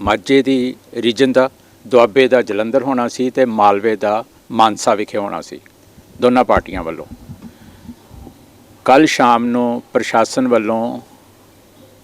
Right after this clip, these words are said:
ਸੰਪਰਕ ਕੀਤਾ ਗਿਆ ਔਰ ਕਿਹਾ ਗਿਆ ਕਿ ਜਿਹੜਾ ਗੁਰਦਾਸਪੁਰ ਬਹੁਤ ਸੈਂਸਿਟਿਵ ਏਰੀਆ ਹੈ ਤੇ ਉੱਥੇ ਤੁਹਾਨੂੰ ਮਾਰਚ ਕਰਨ ਦੀ ਅਸੀਂ ਪਰਮਿਸ਼ਨ ਨਹੀਂ ਦਿੰਦੇ, ਇਜਾਜ਼ਤ ਨਹੀਂ ਦਿੰਦੇ। ਸਾਡਾ ਇਹ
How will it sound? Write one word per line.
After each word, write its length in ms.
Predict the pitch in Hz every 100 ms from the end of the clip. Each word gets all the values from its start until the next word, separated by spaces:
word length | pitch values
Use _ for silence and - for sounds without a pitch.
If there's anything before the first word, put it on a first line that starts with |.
| _ - _ _ - 101 98 98 92 101 98 - -
ਸੰਪਰਕ 480 | - 113 110 110 -
ਕੀਤਾ 300 | 127 135 127
ਗਿਆ 300 | 120 131 -
ਔਰ 120 | 123
ਕਿਹਾ 240 | 127 120 117
ਗਿਆ 180 | 113 117
ਕਿ 160 | 127
ਜਿਹੜਾ 200 | 117 113
ਗੁਰਦਾਸਪੁਰ 680 | 104 104 107 104 - 127 123
ਬਹੁਤ 300 | 101 98 110
ਸੈਂਸਿਟਿਵ 600 | - - 104 - 139 127
ਏਰੀਆ 320 | 110 104 110
ਹੈ 100 | 120 - _ - -
ਤੇ 80 | 117 135
ਉੱਥੇ 280 | 127 127
ਤੁਹਾਨੂੰ 340 | 127 131 117 113
ਮਾਰਚ 360 | 107 107 107
ਕਰਨ 300 | - 110 107
ਦੀ 260 | 101 110 117 113
ਅਸੀਂ 300 | 110 120 110
ਪਰਮਿਸ਼ਨ 540 | - 110 104 104 117 110
ਨਹੀਂ 300 | 104 123 120
ਦਿੰਦੇ, 320 | 110 107 127
ਇਜਾਜ਼ਤ 440 | 127 113 110 113 117
ਨਹੀਂ 180 | 107 110
ਦਿੰਦੇ। 580 | 104 - - - - - - - - - - - - - -
ਸਾਡਾ 520 | - 139 123 110 143
ਇਹ 340 | - 135 131